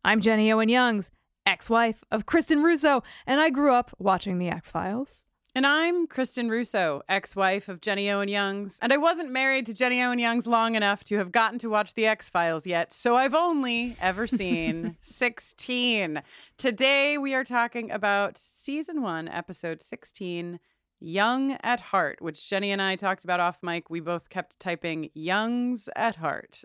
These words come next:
Speaker 2: <laughs>
Speaker 1: It can't be helped. <laughs> Young at Heart was written by Chris Carter and Scott Kaufer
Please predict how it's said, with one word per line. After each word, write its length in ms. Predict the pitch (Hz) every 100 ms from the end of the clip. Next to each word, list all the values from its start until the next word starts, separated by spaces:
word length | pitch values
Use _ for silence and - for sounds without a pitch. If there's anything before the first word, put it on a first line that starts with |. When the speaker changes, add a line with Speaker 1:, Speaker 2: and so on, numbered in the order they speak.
| _ 285
Speaker 2:
<laughs> 40 | - - _ _ _ _
Speaker 1:
It 140 | - -
can't 240 | 214 202
be 80 | 214
helped. 440 | 254 254 - - - 143 160 - - _
<laughs> 440 | _ _ _ _
Young 320 | 208 285 466 508 571
at 80 | 320
Heart 420 | 349 285 269 -
was 220 | 247 226
written 220 | 247 254 285
by 120 | 262
Chris 240 | - 277 -
Carter 400 | 247 233 233 -
and 260 | 208 202
Scott 360 | 202 - 214 208
Kaufer 580 | - 190 196 185 185